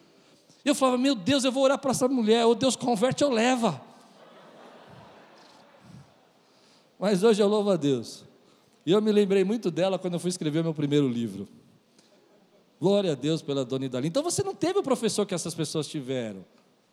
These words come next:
Você consegue entender? Agora, nós vamos ter, levantar, e eu quero dizer pra você que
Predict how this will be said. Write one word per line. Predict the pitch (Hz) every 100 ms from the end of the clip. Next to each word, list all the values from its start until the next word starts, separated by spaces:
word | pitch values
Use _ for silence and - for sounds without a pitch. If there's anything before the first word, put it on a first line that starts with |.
| _ -
Você | 381
consegue | 233 - 240
entender? | 190 170 156 185 131 101 - _ _ _ _ _ _ _ _ _ _ _ _ -
Agora, | 233 269 - -
nós | 226 233 254
vamos | 262 254
ter, | 233 254 - -
levantar, | 214 240 214 202 226 208
e | 196
eu | 220
quero | 240
dizer | 220
pra | 214
você | 190 165 226
que | - 185